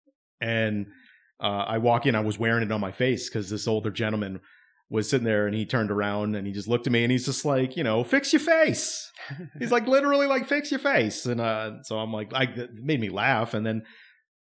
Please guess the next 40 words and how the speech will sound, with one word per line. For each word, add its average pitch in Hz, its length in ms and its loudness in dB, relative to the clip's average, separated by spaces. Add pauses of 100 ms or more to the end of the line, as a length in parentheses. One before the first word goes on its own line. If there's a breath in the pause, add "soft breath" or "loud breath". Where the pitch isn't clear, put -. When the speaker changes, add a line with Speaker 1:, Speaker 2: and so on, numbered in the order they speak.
(180)
Speaker 1:
the 117 200 -4
lady 120 300 2
was 110 160 -2
called 101 280 -2
in 87 80 -10
first, 110 440 -2
and 104 120 -6
then 104 80 0
I 104 100 4
was 98 140 0
called 95 280 0
in. 90 400 -4
And 104 160 -4
no, 120 160 2
I 101 120 -2
wasn't 104 260 -2
called 90 200 0
in. 85 60 -6
He 117 120 2
was 110 140 2
called 95 260 0
in. 90 160 -4
But 117 180 0
while 127 180 2
we 120 60 0
were 113 160 -2
there 123 240 0
by 98 180 -2
ourselves, 110 500 -4
he's 113 180 -6
like, 110 240 -2
"This 170 160 2
is - 80 -8
your 214 60 -2
first 240 300 2
time?" 285 400 -2
And 117 100 -2
I'm 117 140 -2
like, 95 240 -4
"Yep." 117 240 -6